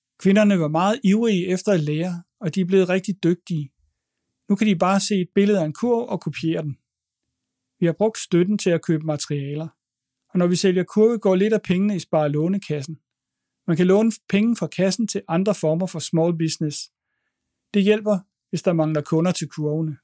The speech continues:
For kvinderne i Dokora-gruppen har haft udfordringer.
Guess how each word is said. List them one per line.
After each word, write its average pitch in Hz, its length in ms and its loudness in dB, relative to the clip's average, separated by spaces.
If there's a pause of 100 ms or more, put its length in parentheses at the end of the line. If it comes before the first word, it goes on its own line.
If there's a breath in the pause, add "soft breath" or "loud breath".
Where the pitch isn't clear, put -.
(1500)
For 165 220 0
kvinderne 202 440 2
i 165 40 2
Dokora-gruppen 160 680 0
har 190 180 0
haft 175 260 -2
udfordringer. 147 640 -4